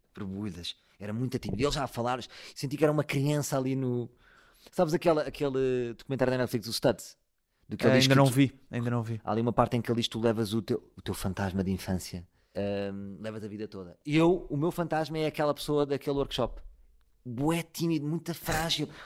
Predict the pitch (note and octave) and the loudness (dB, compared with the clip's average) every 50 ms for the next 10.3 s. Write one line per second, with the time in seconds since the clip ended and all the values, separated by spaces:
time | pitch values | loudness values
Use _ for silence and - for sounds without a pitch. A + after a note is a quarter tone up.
0 | - - - - - - - - F#3 F3 F3 F3+ F3+ F3+ F#3 - F3+ D3 D#3 E3+ | -20 -20 -20 -20 -20 -12 -4 0 2 4 4 4 4 4 2 0 -2 -2 -2 -2
1 | E3 E3 F3+ E3+ F3+ E3+ - - D3 D3 D3+ E3 D#3+ C#3+ A#2+ - - D3+ B2+ G#2+ | -2 -2 -4 -4 -4 -6 -6 -4 -2 0 0 0 -2 -4 -4 -2 -2 -2 -2 -2
2 | - - _ _ _ _ - C3 C3+ B2 B2 C#3 D3+ - - A#2+ F#2 G#2 A2 G#2+ | -8 -20 _ _ _ _ -2 0 0 0 0 -2 -6 -6 -4 -2 2 2 2 2
3 | A2 - - G2+ G2+ F#2+ - - G#2 F#2+ A#2+ C3 C#3 B2+ G#2+ G2+ - - A2+ A#2+ | 2 -2 -6 -8 -8 -8 -6 -6 -4 -2 -2 -2 -2 -4 -6 -8 -4 -2 -2 0
4 | B2+ C3 B2+ - _ _ _ _ - B2 - - - _ - - - - F3 D#3+ | 0 -2 -4 -6 _ _ _ _ -14 -12 -12 -12 -16 _ -16 -14 -8 -2 -2 0
5 | D#3 A3+ A#3+ A#3+ - _ _ _ _ _ _ _ _ _ _ _ _ _ - - | 0 0 -2 -4 -6 _ _ _ _ _ _ _ _ _ _ _ _ _ -12 -6
6 | D3+ F#3 A3 A3+ A#3+ A#3+ A#3 A#3 G#3+ - A3 A#3+ G#3 G#3 G3 F3 D#3 - - - | -4 -4 -2 -2 -4 -2 -2 -2 -2 -2 -4 -2 0 2 2 2 0 -6 -14 -20
7 | _ _ - - A2+ E3 E3+ F3 E3+ F#3 - - C#3+ B2+ D3 F3 E3+ G#3 F#3+ D3+ | _ _ -8 2 4 8 10 10 10 8 6 4 0 6 10 10 12 12 10 10
8 | - E3+ D#3 D3+ D3 D3 C#3+ C#3 C3+ C3 A#2 A2 B2+ A#2+ A#2 B2 C3 B2+ C3+ C#3 | 10 8 8 6 4 2 2 0 0 0 -2 -6 -8 -8 -4 -2 -2 -2 -2 0
9 | C3+ E3 F#3 G3+ - - G3 G#3+ G3+ F3 E3 F3+ G3+ G#3+ G#3 - D#3 C3+ - D3+ | 2 2 2 2 0 2 4 4 4 4 2 -2 -2 -4 -2 -4 -4 -4 -4 -4
10 | C#3 D3 D#3 D#3+ D3 - | -4 -2 -2 -2 -2 -6